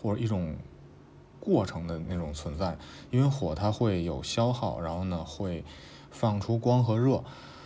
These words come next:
所以说从这里来看呢，这个赫拉克里特认为的这个史基，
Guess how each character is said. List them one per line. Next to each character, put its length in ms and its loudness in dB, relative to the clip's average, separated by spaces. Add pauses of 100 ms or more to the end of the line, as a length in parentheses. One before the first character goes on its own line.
(140)
所 200 6
以 60 6
说 260 8 (180)
从 160 4
这 160 6
里 60 4
来 120 0
看 240 0
呢， 160 -2 (100)
这 120 -4
个 120 -2
赫 180 -4
拉 100 0
克 160 -2
里 60 2
特 400 4
认 200 4
为 140 0
的 120 0
这 140 0
个 260 -2 (1000)
史 320 -2
基， 320 4